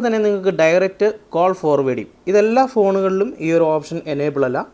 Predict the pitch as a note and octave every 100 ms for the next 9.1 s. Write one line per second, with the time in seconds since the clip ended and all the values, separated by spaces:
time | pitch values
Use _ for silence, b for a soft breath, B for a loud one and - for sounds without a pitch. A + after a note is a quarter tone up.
0 | - D#3+ F3 F3+ F3+ F3+ F3+ E3+ E3 D#3+
1 | D3+ E3 E3 - D3+ D3+ C#3+ F3 D#3+ D3
2 | C#3+ C3+ C3+ A#2 A3+ - b b b b
3 | - G#3 B3 B3 A3+ G#3+ G#3+ E3+ F3 G#3
4 | A3+ - D#3+ D#3 D#3+ C#3 - - b b
5 | D#3+ F#3 G#3 G#3 G#3+ G#3+ G3 G3 F#3+ F3+
6 | F3 D#3+ D3+ E3 E3+ F3 E3+ D3+ C3+ D#3
7 | C3 C3 E3+ E3+ F#3 F3 D3+ D3+ E3 E3
8 | F#3 F#3+ G3+ G3+ F3+ F3+ E3+ D#3 C#3+ A#2
9 | G#2